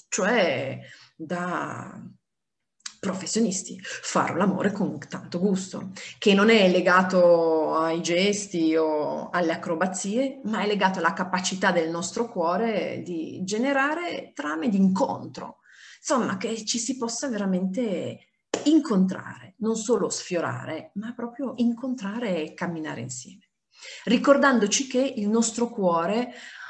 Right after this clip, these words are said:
ha queste ferite, eh, che si sono rimarginate per fortuna e che restano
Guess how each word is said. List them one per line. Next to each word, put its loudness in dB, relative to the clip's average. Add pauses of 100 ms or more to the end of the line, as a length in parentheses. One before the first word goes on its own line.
(140)
ha 0
queste -4
ferite, 0 (340)
eh, -14
che -6
si -6
sono -8
rimarginate -4
per -14
fortuna -12
e 2
che -6
restano -8